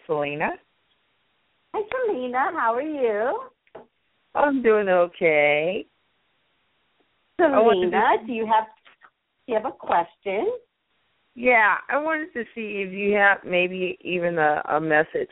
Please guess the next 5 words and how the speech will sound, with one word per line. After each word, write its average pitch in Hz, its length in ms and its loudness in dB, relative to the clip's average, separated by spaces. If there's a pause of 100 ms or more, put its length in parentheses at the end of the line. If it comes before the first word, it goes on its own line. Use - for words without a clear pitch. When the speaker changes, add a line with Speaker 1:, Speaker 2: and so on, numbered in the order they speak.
(120)
Speaker 1:
from 160 180 -8
my 135 220 -4
spirit 151 340 2
guides. 101 420 2 (1600)
Speaker 2:
Oh, 120 340 2